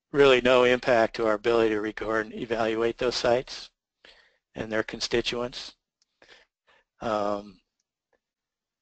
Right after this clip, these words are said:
it, it doesn't change the characteristics of the site that would contribute to a, a site's eligibility. Um,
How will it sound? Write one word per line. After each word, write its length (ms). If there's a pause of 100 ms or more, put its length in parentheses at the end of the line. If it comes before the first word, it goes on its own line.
(140)
it, 160 (220)
it 440
doesn't 280
change 240
the 40
characteristics 840
of 140
the 80
site 420
that 140
would 180 (280)
contribute 540 (120)
to 340
a, 240
a 40
site's 340
eligibility. 840 (1120)
Um, 480